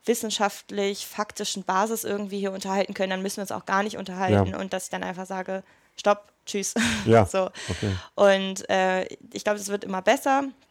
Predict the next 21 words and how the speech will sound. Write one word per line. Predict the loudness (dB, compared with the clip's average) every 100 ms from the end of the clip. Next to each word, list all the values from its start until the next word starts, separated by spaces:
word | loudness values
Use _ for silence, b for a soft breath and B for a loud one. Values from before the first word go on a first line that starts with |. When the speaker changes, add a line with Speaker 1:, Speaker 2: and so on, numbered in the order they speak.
| _ _ _ _ _
Speaker 1:
Und | -6 -6
ich | -4
find | -4
es | 0
auch | -2 0
wichtig, | -2 -2 -8 -2
ähm, | -2 -2 -4 0
da | 2 2
so | 0 -2 -2 -2
die | -4 0
eigenen | 0 0 -4
Grenzen | -6 -6 -8 -10 -12 B B B -2
kennenzulernen | 0 0 -2 0 2 2 2 -2
und, | -4 -2 -2 -4 -8 -10 -12 -6
ähm, | -4 -2 -4 -8 -12 B B B B B _ _ _ -2
ja, | 2 4 2
irgendwie | -2 -8 -8 -4 -4
auch | -2
die | 0
eigenen | 0 0
Kapazitäten | -8 -12 -14 -14 -12 -4 -2 -2 -4 -6 -6